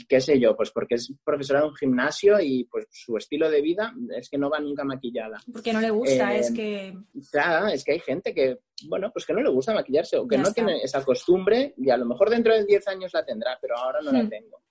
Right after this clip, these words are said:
Speaker 1: Entonces, el día que tienes que maquillar a una persona así, para mí es lo más complicado, porque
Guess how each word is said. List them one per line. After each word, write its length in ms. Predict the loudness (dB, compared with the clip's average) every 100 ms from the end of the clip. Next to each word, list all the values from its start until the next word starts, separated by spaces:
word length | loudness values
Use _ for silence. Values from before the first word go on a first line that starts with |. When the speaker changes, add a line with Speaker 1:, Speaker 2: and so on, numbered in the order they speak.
| _ -6
Speaker 1:
Entonces, 240 | -6 -4
el 160 | -2 0
día 160 | 0 -2
que 60 |
tienes 240 | -2 -2 -2
que 60 | -4
maquillar 300 | 0 0 2
a 20 |
una 100 | -2
persona 300 | -4 -6 -8
así, 280 | -4 -2 -2 _ _ _ _ -12
para 180 | -6 -2
mí 100 | -2
es 60 | -2
lo 80 | -2
más 160 | -2
complicado, 640 | 0 -2 -2 -6 -6 -8 -14 _ -10
porque 400 | -6 -2 0 0